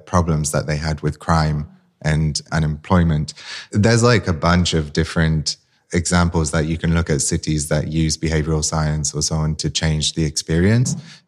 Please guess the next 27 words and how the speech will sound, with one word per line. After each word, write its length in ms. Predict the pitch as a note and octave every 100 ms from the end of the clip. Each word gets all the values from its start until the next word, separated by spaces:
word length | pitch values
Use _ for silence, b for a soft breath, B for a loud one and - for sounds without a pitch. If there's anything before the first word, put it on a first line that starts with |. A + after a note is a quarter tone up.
| -
and 180 | F2+ D#2+
solve 300 | E2+ E2 D#2+
societal 560 | E2+ - E2+ E2 E2
issues. 460 | D#2 E2+ G#2+ A#2+ - B B B
But 120 | G2+
there 120 | G#2+ A#2+
are 40 |
also 220 | A#2+ B2
cities 360 | A2+ A2+ A2+ G2
that 120 | G2+
are 60 | F#2
heading 300 | G2+ G2+ F#2+
in 100 | F#2+
the 60 | F#2
wrong 220 | G#2 G2+
direction. 580 | C#2+ C#2+ C#2+ - D2 D#2+ B B B B
And 420 | G2+ F2+ F2 F2+
I 80 | F2+
think 220 | E2+ F#2+
it's, 180 | F#2+ -
it's 200 | - F2+
a 40 | F2+
question 380 | F#2+ F2 F2+
of, 240 | F2 E2 D#2
um, 440 | - E2+ E2 D#2+ - B B B _ _ _
what 340 | F#2 F#2 -
values 1000 | F2 E2 E2+ E2+ F2 G2+ A2 A2 A2